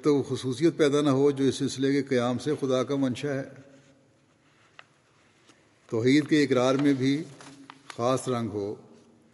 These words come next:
توتل اللہ ایک خاص رنگ کا ہو، ذکر الہی میں خاص رنگ ہو، حقوق، حقوق اخوان میں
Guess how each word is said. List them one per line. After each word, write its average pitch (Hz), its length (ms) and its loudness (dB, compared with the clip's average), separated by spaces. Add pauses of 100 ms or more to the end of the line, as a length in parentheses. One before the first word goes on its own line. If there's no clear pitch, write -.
(640)
توتل 120 460 0
اللہ 131 500 0
ایک - 100 -8
خاص 123 360 -6
رنگ 123 180 -4
کا 110 140 -6
ہو، 104 300 -6 (1500)
ذکر 120 240 0
الہی 127 340 4
میں 135 140 2
خاص 127 320 -4
رنگ 110 220 -6
ہو، 107 260 -6 (1000)
حقوق، 120 380 -6 (720)
حقوق 135 320 -4
اخوان 127 480 0
میں 131 240 0